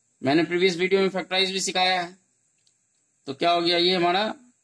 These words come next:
टू एक्स, तो ये हो गया टू एक्स प्लस एक्स प्लस वन, टू एक्स स्क्वायर माइनस प्लस माइनस, टू एक्स माइनस प्लस माइनस, अब कॉमन ले लेंगे टू एक्स, तो क्या हो जाएगा बच्चों,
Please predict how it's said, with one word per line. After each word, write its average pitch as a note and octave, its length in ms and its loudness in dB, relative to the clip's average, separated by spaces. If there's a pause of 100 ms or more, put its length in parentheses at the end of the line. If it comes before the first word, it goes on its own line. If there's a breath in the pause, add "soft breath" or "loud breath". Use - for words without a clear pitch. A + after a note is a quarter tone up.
(220)
टू E3+ 140 2
एक्स, - 440 -4 (160)
तो C#3+ 80 -2
ये D3+ 120 2
हो D3+ 80 2
गया D3+ 120 2 (220)
टू F3+ 260 -2 (120)
एक्स E3 320 -2 (360)
प्लस D#3 440 0
एक्स - 460 -4 (680)
प्लस C#3 280 0
वन, D#2 180 -12 (1120)
टू E3+ 160 4
एक्स E3+ 220 0
स्क्वायर F#3 380 -2 (120)
माइनस D#3 340 2
प्लस F3 300 -2
माइनस, E3 560 0 (200)
टू E3+ 180 0
एक्स F#3 240 -2
माइनस D#3+ 320 0
प्लस E3+ 260 -4
माइनस, F3 500 0 (960)
अब B2+ 100 -12
कॉमन E3 280 2
ले F#3 160 4
लेंगे G3 280 0 (800)
टू E3 180 4
एक्स, F#3 420 -2
तो D#3+ 80 -12
क्या E3+ 140 0
हो F3 100 4
जाएगा F3 160 0
बच्चों, F#3+ 360 -2